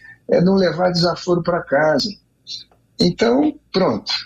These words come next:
a gente começa a ter problemas. Os pastores que fazem mais sucesso na mídia, et cetera, eles são, assim, de uma impetuosidade. Eu gostaria de lembrar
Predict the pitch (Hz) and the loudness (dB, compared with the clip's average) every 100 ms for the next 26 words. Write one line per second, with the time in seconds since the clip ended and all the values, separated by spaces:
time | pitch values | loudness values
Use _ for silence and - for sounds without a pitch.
0 | - _ - 160 147 175 - - 196 160 | -14 _ -2 0 2 0 0 2 4 4
1 | 196 185 202 - 147 156 - 233 269 220 | 2 0 -4 -2 -2 -2 -2 -2 2 2
2 | 277 269 214 - - - _ - - - | 2 0 -2 -4 -6 -10 _ -20 -20 -20
3 | _ - 151 - 165 139 - 160 196 160 | _ -2 -2 0 -2 -2 0 2 2 0
4 | - 123 151 143 135 143 - 120 - 139 | -4 -2 0 2 2 0 -2 -4 -2 0
5 | 170 151 - 113 101 - - 123 - 165 | 0 0 -4 -6 -8 -6 0 0 2 2
6 | 160 127 113 104 - 143 156 156 104 - | 2 2 0 -2 -2 0 -2 -2 -6 -8
7 | _ _ _ _ _ _ _ _ 143 170 | _ _ _ _ _ _ _ _ 0 2
8 | 139 110 - 180 170 104 - - - _ | 2 0 0 2 2 0 -6 -20 -20 _
9 | _ - - - - 160 147 110 113 147 | _ -4 -2 -2 0 2 2 2 0 2
10 | 139 127 170 165 151 135 113 - 160 156 | 2 2 -2 0 0 0 -2 0 0 2
11 | 135 117 107 - _ _ _ _ _ _ | 0 0 -2 -4 _ _ _ _ _ _
12 | _ _ _ - 214 190 208 214 190 208 | _ _ _ -2 2 4 2 0 0 0
13 | 202 196 180 220 165 160 127 110 139 170 | 0 0 0 0 0 0 0 2 0 2
14 | 156 113 | 0 -2